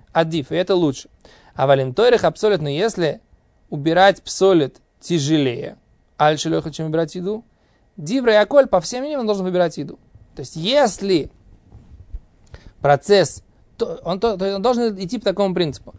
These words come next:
Он должен делать менее трудоёмкий процесс. То есть, то, что легче, это он и выбирает в Йом Тов. Это, так сказать, как бы хидуш. Чем это отличается от шаббата? Да? В шаббат есть правило, что можно брать только еду рукой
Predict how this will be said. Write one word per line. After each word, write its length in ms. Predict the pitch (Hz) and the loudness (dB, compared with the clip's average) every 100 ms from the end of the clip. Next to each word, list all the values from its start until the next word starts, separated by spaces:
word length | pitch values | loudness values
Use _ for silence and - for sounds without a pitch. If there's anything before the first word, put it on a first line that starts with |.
| _ - - - | _ -20 -20 -6
Он 180 | 160 180 | -2 4
должен 340 | 262 220 214 | 4 4 2
делать 260 | 277 277 185 | 4 2 2
менее 320 | 196 240 220 | 0 0 0
трудоёмкий 420 | 175 175 170 160 | 0 -2 -2 -4
процесс. 480 | 151 143 - - - _ | -6 -6 -8 -20 -20 _
То 60 | - | -14
есть, 140 | - - | -10 6
то, 220 | 247 226 | 8 8
что 180 | - 180 | 4 2
легче, 460 | 170 240 262 220 | 4 4 0 -4
это 180 | 202 202 | -4 -2
он 100 | 190 | -2
и 40 | |
выбирает 440 | 165 151 147 - - | -2 -2 -4 -6 -14
в 140 | - | -6
Йом 220 | 165 170 | -4 -4
Тов. 140 | - - | -6 -10
Это, 280 | - 214 233 | -4 -4 -4
так 100 | 208 | -8
сказать, 180 | - 170 | -8 -6
как 180 | 180 165 | -4 -4
бы 80 | 156 | -6
хидуш. 500 | 190 190 311 - - - - - | -6 -2 -2 -2 -10 -20 -20 -8
Чем 160 | 214 226 | -2 0
это 100 | 202 | 0
отличается 460 | 180 190 185 175 | -2 0 0 0
от 80 | 165 | -2
шаббата? 460 | 160 151 139 - - - - - - - | 2 4 4 0 -20 -20 -20 -20 -20 -20
Да? 160 | 156 156 - - - | -16 -16 -16 -20 -20
В 60 | - | -6
шаббат 720 | - 139 170 254 233 220 214 | 0 4 8 10 10 6 4
есть 260 | 185 160 - | -4 -4 2
правило, 460 | 156 151 147 147 | 8 8 8 2
что 120 | - | -2
можно 180 | 156 151 | -6 -2
брать 200 | 156 151 | 0 0
только 220 | 160 139 | 0 -4
еду 640 | 143 143 147 143 147 147 135 - - _ - - - - | -4 -4 -2 2 4 4 2 -6 -20 _ -20 -20 -20 -12
рукой 800 | - 147 151 - 156 151 143 131 | -2 0 2 4 8 8 6 2